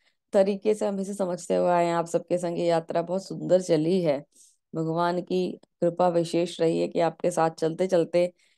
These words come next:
एक बार फिर से, अ, इसको, अ, समझने का, पढ़ने का मौका हमें भी मिल पाया। तो इस कृपा को आज एक चैप्टर एटीन को समझकर यहाँ पे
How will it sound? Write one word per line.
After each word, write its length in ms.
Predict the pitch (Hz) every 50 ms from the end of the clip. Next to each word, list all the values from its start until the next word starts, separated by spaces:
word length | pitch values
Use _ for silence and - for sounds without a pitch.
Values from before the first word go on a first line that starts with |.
| _ - -
एक 100 | - 165
बार 180 | 165 180 185 175
फिर 180 | 165 175 170
से, 320 | 170 170 - 180 190 196 202 _ - - _ _ _ _ _ - -
अ, 240 | - 85 82 85 - - -
इसको, 420 | - 185 165 - - 185 185 196 - _ _ _ _ _ _ _ -
अ, 220 | - 165 165 170
समझने 520 | 160 170 175 175 180 175 170 175 175 170 165
का, 240 | - 165 160 160
पढ़ने 360 | 156 - 170 170 165 170 170 165
का 320 | - 165 165 160 156 - _ _ -
मौका 360 | 165 165 165 165 - 160 160
हमें 300 | 165 165 170 165 170 165
भी 80 | 165 165
मिल 200 | 165 165 165 160
पाया। 380 | 160 160 156 151 147 165 202 - _ _ _ _ _ _ _ _ _ _ _ _
तो 440 | - 175 170 165 165 160 156 - - -
इस 140 | 190 165 -
कृपा 320 | - 185 190 185 185 180
को 140 | 180 - 185
आज 260 | 185 185 185 180 180 180 - - - _ _ _ _ _ _ _ _ _ _ _ _ _ _ _ _ _ _ _ _ _ - - - -
एक 180 | - 180 175 175 -
चैप्टर 340 | 170 170 165 - 170 175 170
एटीन 360 | 170 170 170 170 180 185 175
को 120 | - 180
समझकर 640 | 175 185 170 160 175 170 170 - - 180 175 175 202 - _ _ _ _ _ _ _ - 175
यहाँ 400 | 175 180 180 185 185 196 196 196
पे 340 | 202 202 202 196 - -